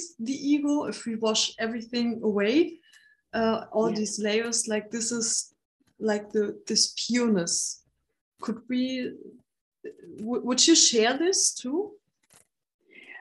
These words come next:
Speaker 2: Um, uh, you know, our teacher, uh, our si-, my sifu, uh, you know, uh, G P Walsh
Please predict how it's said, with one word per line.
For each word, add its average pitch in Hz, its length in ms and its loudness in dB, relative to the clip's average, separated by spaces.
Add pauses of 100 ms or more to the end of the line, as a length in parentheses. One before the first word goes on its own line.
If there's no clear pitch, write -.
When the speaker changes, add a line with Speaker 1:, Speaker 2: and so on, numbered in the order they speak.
(180)
Speaker 2:
Um, 240 580 4 (720)
uh, 202 580 2 (220)
you 233 120 2
know, 226 200 4
our 190 180 2
teacher, 185 760 0
uh, 156 280 -4
our 165 80 -2
si-, - 200 -14
my 160 140 -2
sifu, 151 600 -4
uh, 147 240 -6 (120)
you 165 140 2
know, 143 360 -6
uh, 135 580 -8
G 170 160 -2
P - 140 -8
Walsh 143 320 -6